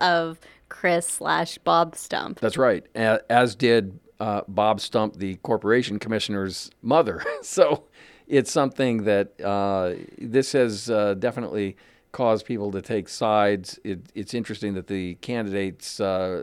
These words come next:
Speaker 2: who are, uh, running against Bob, Mister Stump, if I can <laughs> just put it that way, uh, they are not piling on to r-, make any bigger issue of it. But on Twitter, there was sort of a parody account that, uh,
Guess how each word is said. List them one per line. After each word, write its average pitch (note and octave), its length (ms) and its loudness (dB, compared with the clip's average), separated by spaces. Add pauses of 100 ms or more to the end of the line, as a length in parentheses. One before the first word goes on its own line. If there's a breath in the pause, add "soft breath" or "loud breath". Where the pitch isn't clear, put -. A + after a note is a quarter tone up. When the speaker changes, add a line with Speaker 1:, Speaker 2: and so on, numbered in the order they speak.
(140)
Speaker 2:
who G2+ 100 -6
are, F2+ 400 -2
uh, F2 240 -6
running G2 340 -4
against F#2+ 440 -6 (180)
Bob, E2+ 280 -2
Mister G#2 280 -6
Stump, G#2 460 -4 (260 soft breath)
if D#4+ 120 -6
I - 80 -2
can G3+ 260 2
<laughs> - 840 4
just E3+ 160 2
put D3 140 4
it C3 120 2
that C3+ 260 4
way, A2 280 -2 (320 loud breath)
uh, A2+ 380 2
they C3+ 240 4
are C3+ 120 4
not B2 380 0
piling A2+ 400 0
on G#2+ 260 2
to F#2 120 -4 (220)
r-, A#2 140 0
make A2+ 300 -2
any G#2+ 180 -2
bigger F#2+ 320 0
issue A2 420 -2
of F#2 140 -2
it. F#2+ 160 -6
But B2 260 2
on C3+ 180 0
Twitter, D3 380 2
there A#2+ 140 0
was C3 320 2
sort C3 200 -2
of G#2 80 -2
a G2+ 60 -6
parody A#2+ 440 -4
account G2+ 420 -6
that, G2+ 240 -4 (120)
uh, G2 320 -6